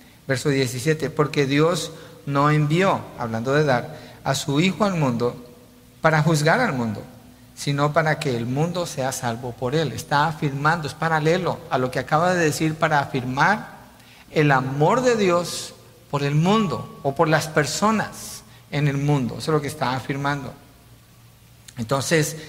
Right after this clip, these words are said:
el que no escatimó o el que no negó a su propio Hijo, no lo negó, Él lo dio, Él lo entregó para pagar por nuestros pecados.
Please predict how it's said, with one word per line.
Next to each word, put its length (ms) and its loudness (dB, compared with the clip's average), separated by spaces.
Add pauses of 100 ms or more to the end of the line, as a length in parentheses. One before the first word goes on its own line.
(760)
el 180 2
que 160 0
no 240 2
escatimó 680 0
o 160 2
el 140 0
que 140 -2
no 360 2
negó 560 2
a 100 2
su 200 -4
propio 460 2
Hijo, 300 0
no 180 2
lo 120 2
negó, 540 0
Él 140 0
lo 140 0
dio, 320 -4 (320)
Él 140 4
lo 60 4
entregó 520 0 (800)
para 180 0
pagar 320 2
por 80 0
nuestros 300 -2
pecados. 600 0